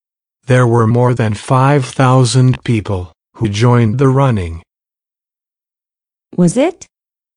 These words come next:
Speaker 2: Did you get a medal from this marathon?
Speaker 1: No, I didn't. There was a lot of professional runners. I have never joined a big marathon like this before.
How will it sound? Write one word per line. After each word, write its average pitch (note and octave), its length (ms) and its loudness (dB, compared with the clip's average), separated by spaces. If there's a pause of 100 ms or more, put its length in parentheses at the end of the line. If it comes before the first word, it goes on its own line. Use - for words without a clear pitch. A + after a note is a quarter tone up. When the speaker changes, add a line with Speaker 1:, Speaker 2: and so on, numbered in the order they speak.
(260)
Speaker 2:
Did F#3+ 260 0
you F3+ 80 0
get A3+ 180 0
a C#4 80 0
medal G#3+ 320 2
from G3+ 220 -2
this G3+ 280 0
marathon? F3 1000 -2 (1500)
Speaker 1:
No, A#2 460 0 (240)
I A#2 160 -2
didn't. G#2+ 600 -4 (580)
There A#2+ 220 0
was B2+ 340 2
a A#2+ 100 0
lot A#2+ 300 0
of G#2+ 220 -4
professional C#3 720 -2
runners. A2+ 640 -2 (560)
I C3+ 160 0
have B2 320 0
never C#3 400 2
joined B2 460 -2
a A#2+ 80 0
big C3+ 360 0
marathon A2+ 800 -2
like D3 300 -2
this C#3 320 -2
before. F#2+ 600 -4